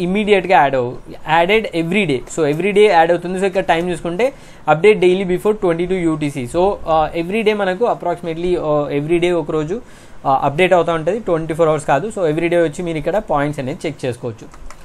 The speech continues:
So అంతే గైస్, అది ఈరోజు వీడియో all about బీడబ్ల్యూబీ. So ఇది well established project కాబట్టి maybe decent airdrop రావచ్చు, but ఎక్కువ మంది ఫామ్ చేస్తే మళ్ళీ తక్కువ రివార్డు రావచ్చు.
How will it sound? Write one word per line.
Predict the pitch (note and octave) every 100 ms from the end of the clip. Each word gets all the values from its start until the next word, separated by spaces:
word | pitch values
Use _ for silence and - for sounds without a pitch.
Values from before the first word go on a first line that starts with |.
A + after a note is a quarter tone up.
| - - -
So | A3 A#3 - G3+
అంతే | C4 C4+
గైస్, | A3+ A#3 F#3
అది | A#3
ఈరోజు | A#3 G#3+
వీడియో | G3 F#3+ F3+
all | F3
about | F3+ E3
బీడబ్ల్యూబీ. | E3 F3 F3 F3 F#3 F#3+
So | F3+ F3
ఇది | D#3+ D3
well | D#3 F3
established | E3 E3 E3 E3 E3 E3
project | D3 D3 D#3 D#3+
కాబట్టి | D3+ D#3+ D#3+ A3+ G3
maybe | B3 A#3+ F#3
decent | F#3 G3 F#3 E3+
airdrop | E3 E3 D#3+
రావచ్చు, | D3+ D3+ A#3
but | G3 F#3
ఎక్కువ | D3+ G3
మంది | G3 F#3
ఫామ్ | F3+ D#3 D#3+
చేస్తే | D#3 D3+ A3 F3+
మళ్ళీ | D#3 E3+ G3+ - - - -
తక్కువ | D3 F#3+
రివార్డు | F3 E3+ D#3+
రావచ్చు. | D3 C#3